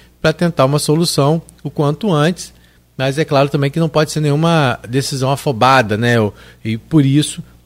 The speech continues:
a Vara da Infância e Juventu-, Juventude deu quinze dias pra que a, a pre-, a Câmara respondesse os questionamentos feitos, né? E a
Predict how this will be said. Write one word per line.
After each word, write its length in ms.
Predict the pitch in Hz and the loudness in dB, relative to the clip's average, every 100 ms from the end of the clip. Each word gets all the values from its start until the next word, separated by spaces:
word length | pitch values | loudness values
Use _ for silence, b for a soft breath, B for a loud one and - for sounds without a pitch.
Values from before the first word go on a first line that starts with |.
| - | -6
a 140 | 135 | -2
Vara 180 | 127 131 | 2 2
da 100 | 139 | 0
Infância 240 | 135 139 | 0 -2
e 40 | 127 | -2
Juventu-, 340 | 139 - 135 113 | -4 -6 -12 -10
Juventude 380 | 123 143 139 143 | -4 -4 -4 -2
deu 120 | 156 | -2
quinze 340 | - 170 190 | 0 -2 0
dias 480 | 147 120 151 151 117 | -2 -2 2 2 2
pra 180 | - 120 | 0 -4
que 360 | - - 131 123 | -4 -6 0 2
a, 220 | 120 113 | 4 2
a 180 | - 120 | 0 -4
pre-, 180 | 135 120 | -6 -6
a 80 | |
Câmara 300 | 113 120 120 | -6 -4 -2
respondesse 720 | 117 123 - 117 117 143 - | -2 -4 -4 -2 0 0 -2
os 100 | 117 | -8
questionamentos 600 | - 123 127 120 113 113 - | -4 -4 -2 -2 -2 -4 -4
feitos, 500 | 135 156 196 - - b b b _ | 0 0 0 -8 -20 b b b _
né? 240 | 117 139 156 | -8 -6 -4
E 160 | 147 | -2
a 400 | 160 151 135 107 | 2 2 2 -2